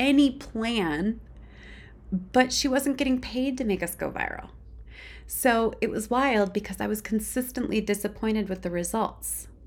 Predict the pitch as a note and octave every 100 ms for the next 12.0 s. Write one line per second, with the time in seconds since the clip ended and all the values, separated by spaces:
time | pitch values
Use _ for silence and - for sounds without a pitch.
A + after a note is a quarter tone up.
0 | - - G3+ G#3+ A3 B3 D#4 D#4 - G3+
1 | - A3 A3+ A3+ - D#3+ - - - -
2 | - - - - - - - - - -
3 | - G#3 G#3+ F#3+ F3+ - A#3 A#3 - B3
4 | A3+ A3 G#3+ G#3 G#3 F#3 F#3+ G#3 B3+ B3+
5 | - - G3+ G3 G3+ G#3 A3 - A#3 A3+
6 | G3+ G3 F#3+ F3+ F3+ - - - - G3
7 | F#3 G3+ F#3 G#3+ A3 B3 A#3 A3 - -
8 | A3 G#3 F#3 E3 E3+ E3+ F3+ - - -
9 | - G3+ G3 G3 A#3 A#3+ A#3 A3 A3 G#3+
10 | F#3 F3 F3 E3+ F3+ - - - - -
11 | - - - - - F#3 F#3 - - -